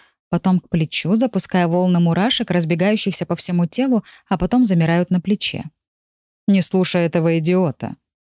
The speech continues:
Роувард ловит мой взгляд через зеркало, и я оказываюсь загипнотизирована синевой его глаз. «Не слушай никого, кто говорит, что ты нехороша.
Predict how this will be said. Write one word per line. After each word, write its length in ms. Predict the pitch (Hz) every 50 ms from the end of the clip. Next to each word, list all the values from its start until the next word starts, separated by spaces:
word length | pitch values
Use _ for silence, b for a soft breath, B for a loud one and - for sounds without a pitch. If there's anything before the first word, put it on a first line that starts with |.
| _ - 151
Роувард 440 | 147 156 196 214 202 196 185 -
ловит 260 | - 175 175 165 165 165
мой 180 | 170 160 160
взгляд 340 | 156 165 151 156 165 185 180
через 280 | - - 180 165 165 160
зеркало, 500 | 151 180 214 240 - - 208 190 180 - b b b b _
и 80 | - 190
я 120 | 190 190
оказываюсь 520 | 180 - 196 202 208 185 196 180 185 185 170
загипнотизирована 880 | 165 180 160 160 - 175 160 - 175 156 160 208 247 233 226 196 180
синевой 480 | - - 180 175 170 160 151 165 175
его 220 | 170 170 160 170 165
глаз. 460 | 135 135 127 - - - - - - _ _ _ _ _ _ _ _ _ _ _ -
«Не 140 | - 208 202
слушай 380 | - - 202 196 - - 196
никого, 420 | 190 190 185 - 196 190 185 226 247
кто 180 | - - 190
говорит, 320 | 180 170 160 170 170 185 185
что 160 | - - 175
ты 140 | 156 - 175
нехороша. 640 | 175 170 - - 185 180 180 - - - 185 -